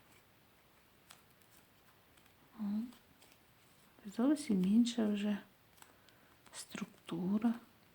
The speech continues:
цього повітряного пластиліну.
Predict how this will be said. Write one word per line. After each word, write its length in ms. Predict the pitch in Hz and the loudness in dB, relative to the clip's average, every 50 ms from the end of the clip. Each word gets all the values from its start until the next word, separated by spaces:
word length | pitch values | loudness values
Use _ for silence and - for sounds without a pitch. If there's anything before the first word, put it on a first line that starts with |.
| _ - - _ _ - - - - - - - _ _ _ _ _ _ - _ - _ - - | _ -20 -20 _ _ -20 -20 -20 -20 -20 -20 -20 _ _ _ _ _ _ -20 _ -20 _ -20 -8
цього 380 | - 233 220 214 208 214 208 | -2 0 0 2 2 2 2
повітряного 920 | 202 - 220 214 208 208 208 208 214 - - 214 202 202 202 202 208 202 196 | 2 2 2 2 4 4 2 2 -2 -4 0 2 4 4 4 4 2 0 -2
пластиліну. 840 | - 208 196 185 - - - - 208 202 208 202 196 202 202 196 196 | -2 -2 -2 -2 -4 -8 -6 -6 -4 -2 0 0 2 2 2 0 0